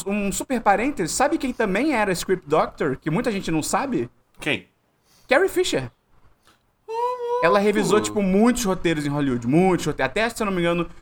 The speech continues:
Speaker 1: de Star Wars, acho que do episódio cinco e do episódio seis,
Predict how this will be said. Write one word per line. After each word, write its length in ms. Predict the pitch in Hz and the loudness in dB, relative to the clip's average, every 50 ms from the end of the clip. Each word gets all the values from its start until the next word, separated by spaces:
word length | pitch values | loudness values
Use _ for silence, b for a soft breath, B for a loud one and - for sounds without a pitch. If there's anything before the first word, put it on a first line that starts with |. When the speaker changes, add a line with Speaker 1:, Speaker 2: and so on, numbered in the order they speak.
| _ _ | _ _
Speaker 1:
de 100 | 139 139 | -8 -6
Star 240 | - - 170 156 143 | -4 0 0 2 2
Wars, 380 | 135 135 143 147 156 156 147 | 4 4 4 4 2 2 0
acho 140 | 151 143 - | -2 -4 -4
que 60 | - | -4
do 40 | 160 | -6
episódio 280 | 160 - 160 151 135 - | -4 -2 -2 -2 -2 -4
cinco 460 | - - - 139 151 170 185 - 220 | -6 -4 -2 -2 -2 -2 -2 -4 -4
e 20 | |
do 40 | 160 | -4
episódio 260 | 139 151 147 139 - | -4 -4 -4 -4 -6
seis, 400 | - - 135 127 139 156 160 - | -6 -4 -2 -2 -2 -2 -6 -8